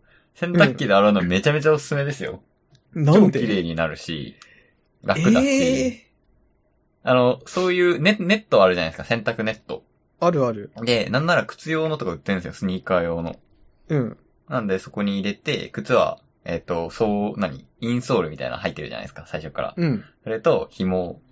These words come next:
Speaker 1: をばらして、えっと、靴だけその靴用ネットに入れて洗うと。
Speaker 2: ちょっと。
Speaker 1: オーケー。めっちゃ綺麗になりますよ、本当に。
Speaker 2: うーん、わかるけど、例えばですよ、本当になんか具体的な話をして申し訳ないんですけど、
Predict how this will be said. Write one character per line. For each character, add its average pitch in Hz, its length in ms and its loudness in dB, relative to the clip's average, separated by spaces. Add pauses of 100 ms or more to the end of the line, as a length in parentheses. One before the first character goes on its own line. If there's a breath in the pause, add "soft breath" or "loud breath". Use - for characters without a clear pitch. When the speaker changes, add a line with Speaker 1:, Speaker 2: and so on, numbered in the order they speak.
Speaker 1:
を 95 100 -6
ば 90 200 4
ら 92 140 6
し - 120 -12
て、 90 340 -2 (880)
え 85 260 -6
っ - 20 -20
と、 82 460 -8
靴 - 200 -12
だ 107 100 6
け 95 140 -6
そ 92 80 -4
の 87 180 -4
靴 - 220 -10
用 87 160 -2
ネ 85 80 -2
ッ - 80 -12
ト 87 100 -8
に 85 100 -8
入 92 120 -8
れ - 40 -14
て - 220 -2
洗 78 200 -2
う - 60 -16
と。 - 100 -20
Speaker 2:
ち - 40 -20
ょ - 20 -20
っ - 20 -20 (1500 soft breath)
と。 101 60 0
Speaker 1:
オ - 40 0
ー 85 60 -2
ケ 71 340 -4
ー。 113 40 0
め 143 80 6
っ - 40 -2
ち 190 60 2
ゃ 190 40 6
綺 - 100 -2
麗 160 60 6
に 101 40 0
な 82 60 0
り 71 60 -4
ま 71 80 -10
す - 60 -12
よ、 78 60 -8
本 80 120 -8
当 82 80 -10
に。 69 180 -12
Speaker 2:
う 156 880 -4
ー 156 60 -8
ん、 - 20 -2
わ 139 140 2
か 320 180 4
る 247 200 0
け 131 180 0
ど、 135 520 2 (760)
例 320 160 4
え - 20 6
ば 127 120 4
で 110 100 -4
す - 140 -10
よ、 107 220 -8
本 165 120 -4
当 185 80 0
に 180 60 0
な 180 60 2
ん - 20 -2
か 143 100 -10
具 120 140 -8
体 175 160 6
的 190 160 -2
な 202 80 4
話 190 260 2
を 147 60 2
し - 60 -8
て 123 80 -8
申 131 160 -2
し 139 60 -2
訳 139 140 0
な 139 80 2
い 139 60 0
ん - 20 -2
で 120 80 -6
す - 80 -12
け 107 80 -10
ど、 107 300 -8